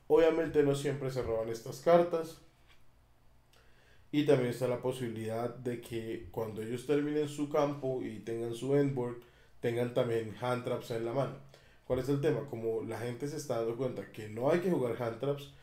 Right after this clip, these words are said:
entonces después de terminar los campos es poco probable que la gente tenga hand traps en la mano y pues puede jugar normal. Aquí, digamos que yo activo directamente el Patchwork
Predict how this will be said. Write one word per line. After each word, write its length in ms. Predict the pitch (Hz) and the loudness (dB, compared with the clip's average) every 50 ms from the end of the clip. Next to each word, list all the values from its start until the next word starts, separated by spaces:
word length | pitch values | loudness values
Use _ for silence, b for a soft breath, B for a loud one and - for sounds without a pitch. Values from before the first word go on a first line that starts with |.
| B B B B B | B B B B B
entonces 400 | 117 113 117 123 120 120 127 117 | -8 -6 -6 -6 -6 -6 -6 -6
después 360 | 113 113 - - 135 131 135 | -6 -8 -6 -2 2 4 4
de 80 | 147 151 | 4 4
terminar 460 | 147 165 156 147 147 135 120 117 117 | 4 2 -2 -2 -2 0 0 0 -2
los 180 | 120 127 - - | -2 -4 -4 -2
campos 400 | 151 147 143 143 147 180 170 147 | 0 0 0 -2 -4 -6 -4 -4
es 140 | 127 120 | -4 -4
poco 380 | - - 143 139 139 - 143 135 | -4 -2 -2 -2 -2 -2 -2 0
probable 380 | 143 139 123 117 113 113 113 - | 2 2 2 2 2 -2 -4 -2
que 100 | 147 131 | -2 0
la 120 | 127 110 | 0 -2
gente 260 | 107 110 104 - 117 | -4 -6 -8 -8 -8
tenga 340 | 117 - 120 120 113 120 120 | -6 -6 -6 -4 -4 -4 -4
hand 140 | 123 120 117 | -4 -4 -4
traps 220 | 117 120 117 117 139 | -4 -6 -6 -4 -4
en 100 | 135 135 | -2 0
la 80 | 139 | 2
mano 320 | 151 175 175 175 175 175 175 B B B B B B | 2 4 4 4 2 0 -2 B B B B B B
y 60 | B 98 | B -8
pues 300 | - 117 113 - - 117 113 - - - | -4 -4 -4 -2 -4 -6 -8 -10 -10 -8
puede 220 | - 113 110 107 | -4 -4 -4 -4
jugar 260 | 107 120 113 110 104 101 | -4 -4 -4 -4 -4 -6
normal. 420 | 104 110 107 110 110 107 - - - | -6 -6 -6 -6 -6 -6 -8 -12 -12
Aquí, 600 | - 123 135 - - 175 185 202 196 - - - - - - - - - _ - - - - - - - | -10 -10 -10 -4 -2 0 0 0 0 -4 -8 -12 -18 -20 -20 -20 -20 -20 _ -20 -20 -20 -18 -16 -14 -12
digamos 420 | 127 120 131 131 131 135 135 139 | -8 -4 -2 -2 0 0 -2 -2
que 140 | - 165 147 | -2 -2 0
yo 120 | 135 131 | 0 0
activo 320 | 117 - - 143 147 151 156 | 0 0 0 0 2 2 2
directamente 560 | 156 151 127 117 - 127 123 127 127 127 139 | 2 0 -2 -2 -2 -2 -2 -2 -2 -2 -2
el 140 | 139 139 139 | -4 -2 2
Patchwork 480 | 139 131 123 - - 143 143 143 - | 2 2 2 2 -2 -4 -4 -4 -6